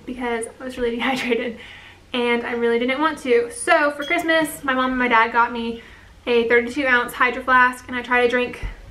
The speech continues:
at least two minimum, um, if not, because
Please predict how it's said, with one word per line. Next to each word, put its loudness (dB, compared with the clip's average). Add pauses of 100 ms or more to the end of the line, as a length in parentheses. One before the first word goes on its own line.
(340)
at -8
least -2
two 2
minimum, -4 (440)
um, 2
if -10
not, 2 (160)
because -8